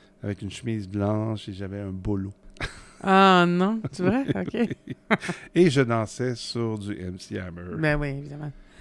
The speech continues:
Speaker 1: Je faisais,
Speaker 2: Ben
Speaker 1: il y a des gens qui m'appelaient Vanilla Ice parce que j'avais le toupette, euh, droit dedans.
Speaker 2: OK.
Speaker 1: Ouais.
Speaker 2: Ben moi, je frise naturel, je m'avais vu sur des photos et j'ai passé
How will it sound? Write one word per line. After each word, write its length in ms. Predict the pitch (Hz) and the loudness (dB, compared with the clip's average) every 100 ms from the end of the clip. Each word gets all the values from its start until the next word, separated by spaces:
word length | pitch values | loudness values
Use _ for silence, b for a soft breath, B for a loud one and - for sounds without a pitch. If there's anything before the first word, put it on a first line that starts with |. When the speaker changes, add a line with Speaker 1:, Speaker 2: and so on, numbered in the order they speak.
| B B B | B B B
Speaker 1:
Je 80 | 117 | -6
faisais, 420 | 113 131 139 123 | 0 4 4 4
Speaker 2:
Ben 140 | 113 123 | -2 0
Speaker 1:
il 80 | |
y 60 | 120 | 2
a 20 | |
des 120 | 117 | 2
gens 120 | 120 147 | 0 0
qui 60 | |
m'appelaient 240 | 127 107 113 | 0 0 0
Vanilla 460 | 107 107 98 95 104 | 2 0 0 0 -2
Ice 100 | - | -2
parce 180 | 104 | -6
que 80 | - | -2
j'avais 140 | 101 101 | 2 2
le 60 | |
toupette, 420 | - - 104 - | -2 -6 -6 -4
euh, 200 | 95 87 | -8 -6
droit 180 | 87 92 | -8 -6
dedans. 480 | 92 82 82 - 180 | -8 -10 -14 -10 -8
Speaker 2:
OK. 140 | 175 190 185 - - | -6 -6 -6 -6 -8
Speaker 1:
Ouais. 120 | 113 _ _ | -8 _ _
Speaker 2:
Ben 220 | 190 160 | 0 2
moi, 100 | 160 | 4
je 80 | 220 | 4
frise 220 | - 214 | 4 2
naturel, 460 | 202 175 160 190 226 | 4 2 4 4 4
je 60 | 196 | 2
m'avais 140 | 160 | -2
vu 160 | 156 196 | 0 -2
sur 140 | - | -2
des 120 | 156 | -6
photos 420 | 156 143 180 240 294 262 | -4 -4 -2 -2 -4 -4
et 80 | 165 | -4
j'ai 160 | 160 | -2
passé 800 | 160 165 156 156 - 185 196 262 | -2 2 2 0 -2 2 2 2